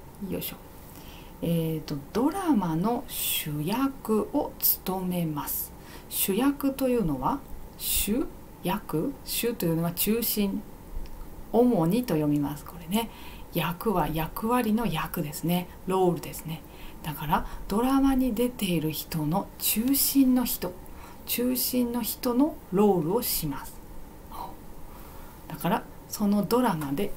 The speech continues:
一番大事な人、それをドラマで私がアクトします。これです。主役を演じます。とかいう、主役を演じるとも言うんですが、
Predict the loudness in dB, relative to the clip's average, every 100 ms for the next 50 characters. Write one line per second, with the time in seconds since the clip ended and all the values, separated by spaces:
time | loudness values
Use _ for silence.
0 | -8 -8 -6 -2 0 2 2 0 -2 2
1 | 4 4 2 0 -2 -4 -4 -6 -14 -16
2 | -14 -6 -2 2 6 6 6 0 -10 -16
3 | -6 -2 0 0 0 0 0 -2 -2 -2
4 | -2 -4 -6 -10 -16 -16 -16 -14 -14 -14
5 | -14 -12 -8 -8 -8 -16 -8 -2 0 -2
6 | 0 0 0 -2 -2 -4 -4 -10 -12 -4
7 | 0 2 0 -4 -8 -10 -4 -2 0 -2
8 | -4 -6 -2 -2 -2 -2 -2 -2 -6 -8
9 | -12 -12 -6 -2 0 -2 0 -2 -2 -4
10 | -2 -2 2 4 6 4 4 4 4 4
11 | 2 2 0